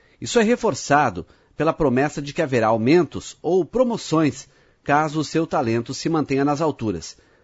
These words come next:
No esforço de fazer com que isso aconteça,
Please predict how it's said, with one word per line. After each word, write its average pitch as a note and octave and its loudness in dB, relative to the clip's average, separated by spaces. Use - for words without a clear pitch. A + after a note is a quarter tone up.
No C3 4
esforço D3 0
de C3+ -10
fazer C3+ -2
com C#3+ -4
que C#3 -4
isso B2+ -4
aconteça, A#2+ -4